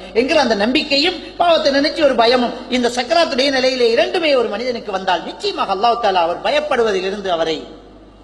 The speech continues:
நம்பிக்கையோடு ஈ-, நம்பிக்கையாக வாழ வைத்து அந்த பயத்திலிருந்து அவரை விடுவித்து அவர் ஆதரவு வைக்கிற அந்த சொர்க்கத்தை அல்லாஹ் தஆலா கொடுத்து விடுகிறான் என்று நபிகள் பெருமானா ஸல்லல்லாஹு அலைஹி வஸல்லம் அவர்கள் சொல்லி காட்டுகின்றார்கள். எனவே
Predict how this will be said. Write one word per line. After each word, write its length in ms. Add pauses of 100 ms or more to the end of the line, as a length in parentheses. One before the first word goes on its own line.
(540)
நம்பிக்கையோடு 760
ஈ-, 180 (480)
நம்பிக்கையாக 760
வாழ 240
வைத்து 380 (440)
அந்த 200
பயத்திலிருந்து 580
அவரை 240
விடுவித்து 440 (500)
அவர் 220
ஆதரவு 440
வைக்கிற 180
அந்த 260
சொர்க்கத்தை 420
அல்லாஹ் 260
தஆலா 240
கொடுத்து 280
விடுகிறான் 460 (220)
என்று 280 (480)
நபிகள் 380
பெருமானா 520
ஸல்லல்லாஹு 360
அலைஹி 100
வஸல்லம் 220
அவர்கள் 340 (220)
சொல்லி 280
காட்டுகின்றார்கள். 680 (560)
எனவே 260